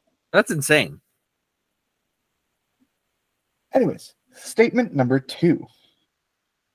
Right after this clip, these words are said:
Speaker 2: The largest type of armadillo is also the same size as a cat.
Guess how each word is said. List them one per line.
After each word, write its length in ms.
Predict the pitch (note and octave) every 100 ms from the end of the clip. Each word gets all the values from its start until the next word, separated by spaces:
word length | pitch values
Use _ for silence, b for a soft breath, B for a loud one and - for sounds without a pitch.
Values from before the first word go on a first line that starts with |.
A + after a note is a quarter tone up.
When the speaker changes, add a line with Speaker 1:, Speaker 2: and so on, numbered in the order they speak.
| _ _ _ _ _ _ _ _ _
Speaker 2:
The 160 | C#3+ D3
largest 640 | C#3 D3+ E3+ A#3 B3+ -
type 200 | A3+ A3
of 120 | F#3
armadillo 760 | D#3 D#3+ D3 D3 D3 A#2 G2 -
is 180 | A#2+ -
also 400 | - D3+ C#3+ C3
the 120 | G#2+
same 360 | G#2+ - C3+ D#3+
size 400 | C#3 G#2 F#2 G#2
as 100 | G2+
a 40 | G#2
cat. 400 | - B2 -